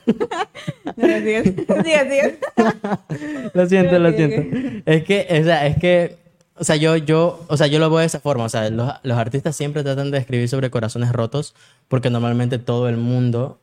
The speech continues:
Speaker 1: se siente identificado con un
Speaker 2: Es que,
Speaker 1: corazón
Speaker 2: mira,
Speaker 1: roto.
Speaker 2: también puede ser que, pues, hay artistas que escriben según su experiencia, según lo que han vivido o según lo que han pasado. Entonces,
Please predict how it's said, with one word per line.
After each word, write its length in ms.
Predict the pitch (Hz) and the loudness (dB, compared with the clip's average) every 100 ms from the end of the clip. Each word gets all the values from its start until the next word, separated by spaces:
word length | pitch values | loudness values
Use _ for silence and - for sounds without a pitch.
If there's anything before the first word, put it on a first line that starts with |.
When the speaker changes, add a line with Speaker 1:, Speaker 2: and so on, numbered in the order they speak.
| _ | _
Speaker 1:
se 200 | - - | -12 -6
siente 200 | 117 110 | -2 -2
identificado 420 | 120 113 107 113 113 | -2 -4 -4 -4 -4
con 100 | 110 | -4
un 80 | 113 | -4
Speaker 2:
Es 40 | |
que, 60 | 107 | -4
Speaker 1:
corazón 140 | 240 | -4
Speaker 2:
mira, 180 | 240 202 | -4 -4
Speaker 1:
roto. 120 | 214 | -4
Speaker 2:
también 480 | 220 220 254 262 208 | -6 -6 -6 -8 -12
puede 240 | 226 240 247 | -10 -8 -8
ser 160 | 247 | -8
que, 260 | 247 247 - _ | -8 -10 -12 _
pues, 200 | 208 220 196 | -8 -6 -4
hay 140 | 208 | -4
artistas 560 | 233 233 269 262 - 185 | -4 -4 -6 -6 -8 -10
que 120 | 196 | -10
escriben 420 | 196 190 220 240 | -6 -2 -2 -4
según 360 | 233 190 196 202 | -6 -8 -8 -8
su 60 | |
experiencia, 760 | 233 - 170 185 320 247 - 165 _ _ _ | -10 -10 -10 -6 -4 -6 -8 -14 _ _ _
según 360 | - 202 190 214 | -6 -4 -2 -4
lo 140 | 226 | -4
que 80 | 214 | -4
han 200 | 202 202 | -4 -4
vivido 540 | 185 185 254 285 269 | -6 -4 -2 0 0
o 60 | 208 | -4
según 200 | 190 185 | -6 -8
lo 120 | 185 | -8
que 80 | 185 | -8
han 140 | 175 | -8
pasado. 400 | 170 170 277 208 | -8 -6 -4 -4
Entonces, 380 | 175 185 196 196 | -4 -6 -6 -10